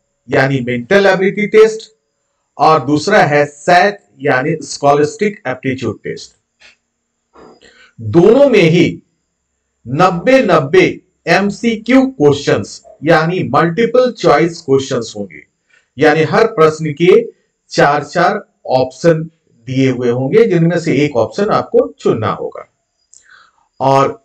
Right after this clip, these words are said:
जो समय निर्धारित है वो दोनों ही paper के लिए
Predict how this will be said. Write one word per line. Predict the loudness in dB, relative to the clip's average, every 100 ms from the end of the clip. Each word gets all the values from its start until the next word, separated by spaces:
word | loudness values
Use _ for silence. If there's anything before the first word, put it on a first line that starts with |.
| -2
जो | 0
समय | 2 2 4 4
निर्धारित | 2 2 -2 -4 -6 -4
है | -4 -4 -8 _ _ _ _ _ _ _ _
वो | 0 0
दोनों | 2 2 2 6 6
ही | 4 0
paper | 0 0 0
के | 0 -2 -4
लिए | -4 -6